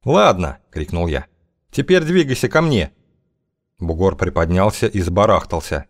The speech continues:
затем затих. «Двигайся ты, я не могу». «Ладно, тогда лежи тихо, не двигайся совсем». Я побежал вперед и остановился. Он лежал тихо, даже не подрагивал. Я подобрался ближе,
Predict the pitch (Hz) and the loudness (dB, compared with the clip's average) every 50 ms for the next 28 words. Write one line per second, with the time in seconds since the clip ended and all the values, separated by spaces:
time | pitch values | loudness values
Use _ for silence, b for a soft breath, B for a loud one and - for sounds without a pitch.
0 | _ _ _ - 80 80 78 - - 85 82 80 98 98 98 - 78 71 - - | _ _ _ -8 -4 -4 -2 0 0 0 0 2 0 0 -2 -4 -10 -10 -10 -16
1 | _ _ _ _ _ _ _ _ _ _ _ _ _ _ _ _ _ _ _ _ | _ _ _ _ _ _ _ _ _ _ _ _ _ _ _ _ _ _ _ _
2 | - 82 80 87 92 104 101 101 92 104 98 95 - 113 104 98 104 120 110 98 | -10 -6 -2 0 2 2 2 2 2 2 0 2 2 0 -2 0 2 2 2 2
3 | 85 73 - _ _ _ _ - - 78 87 90 90 92 95 95 95 101 101 101 | 2 0 -4 _ _ _ _ -10 -4 0 2 4 4 4 4 4 4 4 4 2
4 | 98 101 95 78 65 - - _ _ _ _ _ _ _ _ _ _ _ _ _ | 2 2 2 0 0 -4 -8 _ _ _ _ _ _ _ _ _ _ _ _ _
5 | _ _ _ _ - 160 180 202 196 151 110 82 82 76 65 - _ _ - - | _ _ _ _ -4 0 2 4 6 4 4 2 0 -8 -8 -10 _ _ -2 0
6 | 110 127 139 143 143 147 147 131 147 156 - - 190 165 123 - - 78 69 - | 0 2 4 2 4 4 2 0 0 -2 -2 0 2 2 2 2 0 -4 -6 -6
7 | _ - 107 127 127 151 175 143 123 113 - - 101 - 139 135 - - 131 104 | _ -2 -2 0 2 2 0 2 0 -2 -2 -2 -2 2 2 0 0 0 -2 -2
8 | 87 95 - _ _ _ _ _ _ _ _ _ _ _ _ _ _ _ _ _ | -2 -4 -8 _ _ _ _ _ _ _ _ _ _ _ _ _ _ _ _ _
9 | - 78 80 78 78 - 85 82 98 87 98 95 95 - - - 90 92 92 95 | -6 -2 -2 0 0 0 0 0 0 2 2 0 0 0 0 -2 0 2 2 2
10 | - 92 90 - - 98 101 113 123 113 104 87 80 - - - - - _ _ | 2 0 0 0 0 0 2 2 2 2 0 -2 -2 -4 -8 -10 -10 -10 _ _
11 | _ _ _ _ _ - 73 76 85 90 87 90 87 - 90 85 82 - - 104 | _ _ _ _ _ -6 -2 0 0 2 2 0 2 2 2 2 0 0 0 -2
12 | 107 - - 92 80 90 82 80 76 92 85 87 87 82 - 98 98 120 113 90 | -2 0 -2 -2 0 2 2 2 2 0 0 2 0 2 2 2 2 2 2 2
13 | 80 82 73 67 64 - _ _ _ _ _ _ _ _ _ _ - 80 73 76 | 0 -2 -8 -8 -10 -12 _ _ _ _ _ _ _ _ _ _ -10 -4 -2 -2
14 | 78 - 85 90 85 90 85 82 - - 104 101 101 110 107 98 95 80 87 80 | -2 0 -2 0 0 0 0 0 0 2 0 2 2 4 4 4 4 2 2 -2
15 | 78 | -2